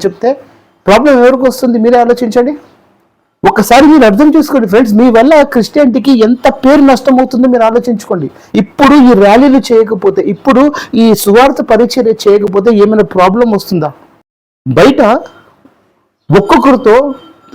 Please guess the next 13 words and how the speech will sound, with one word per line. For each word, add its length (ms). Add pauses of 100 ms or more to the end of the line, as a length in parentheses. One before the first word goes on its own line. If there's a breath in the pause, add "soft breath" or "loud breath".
బూతులు 480
వినడం, 400 (300)
ఒక్కొక్కరితో 520
గలీజ్ 600
గలీజ్ 220
మాటలు 360
వినడము, 480 (220 loud breath)
అదేం 360
సరదా 300
నాకు 260
అర్థం 220
కావట్లేదు. 360
నాకు 280